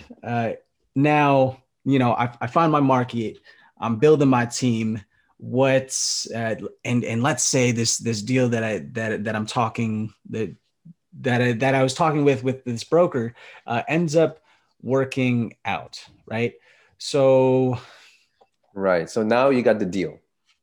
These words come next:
Speaker 2: right? You
Speaker 1: Okay.
Speaker 2: have the, the offering memorandum. Maybe if this is off market, you will just,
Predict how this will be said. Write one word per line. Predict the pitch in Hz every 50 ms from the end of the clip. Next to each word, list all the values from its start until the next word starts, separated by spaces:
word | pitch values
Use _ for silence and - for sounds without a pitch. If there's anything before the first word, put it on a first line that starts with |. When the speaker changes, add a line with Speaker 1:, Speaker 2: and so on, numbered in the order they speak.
| _ _ _ _ _ _
Speaker 2:
right? | - 98 98 101 95
You | 98 104 98
Speaker 1:
Okay. | 95 101
Speaker 2:
have | 95 95 - - - - - - _ _ -
the, | - 90 87 85 82 82 82 82 80 82 82 80 82 - _ _
the | - 92 87 -
offering | - 101 104 101 - 117 113
memorandum. | 113 110 107 104 101 95 95 95 98 95 98 95 95
Maybe | 98 98 98 98 92 98 98 95 92 _ _ _ _ - - _ -
if | 107 110 104 -
this | - 101 - -
is | 101 - - -
off | 107 104 104 - - -
market, | - 98 92 92 90 87 - - 92 92 92
you | 95 98
will | 98
just, | 95 - 90 87 - - - - -